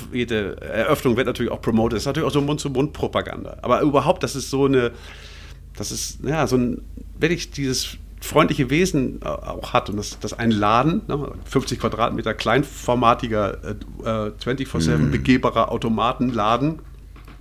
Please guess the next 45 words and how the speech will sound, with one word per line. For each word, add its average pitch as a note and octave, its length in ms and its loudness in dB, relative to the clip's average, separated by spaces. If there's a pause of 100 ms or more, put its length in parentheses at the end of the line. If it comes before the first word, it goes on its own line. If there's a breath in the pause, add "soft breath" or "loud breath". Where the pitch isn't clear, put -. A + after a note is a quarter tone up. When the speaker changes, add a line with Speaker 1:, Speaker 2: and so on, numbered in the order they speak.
(160)
Speaker 1:
auf - 160 -6
einmal A2+ 340 -2
Speaker 2:
Genau, F#2 180 6
so G2 100 4
ein, F2+ 140 0
muss G2 160 2
man G2+ 100 4
sagen, G2+ 220 6
so F#2 80 2
ein D#2+ 60 -2
Pop-up-Laden, E2 680 6
in E2+ 60 6
den D#2+ 40 4
man E2 120 6
reingehen F#2+ 440 4
kann. G2 160 4
Also D#2+ 180 0
nicht E2+ 200 0
so E2+ 200 8
ein, G#2 140 6
aber E2+ 320 6 (260 loud breath)
der E2+ 100 4
ist, - 180 -2
der F2+ 80 8
ist - 100 0
schon E2+ 140 0
sehr E2+ 100 6
besonders E2+ 400 0
design-, D#2 480 -4 (140)
ge-, D#2+ 120 -2
gestaltet F#2+ 560 4
auch. A#2 340 2
Ja, D#2+ 80 4
also F#2 300 2 (240 loud breath)
Speaker 1:
Ja, F3+ 140 4
das, C3 140 2
Speaker 2:
Holzmaterialien. G2+ 880 8
Speaker 1:
das, G2 80 6
genau, G2 80 0
ja, A2 120 4
es - 140 -2
ist C3 200 -10
ex-, C#3 100 -2
Speaker 2:
Ja. E2+ 140 4
Speaker 1:
extrem, D3 680 -4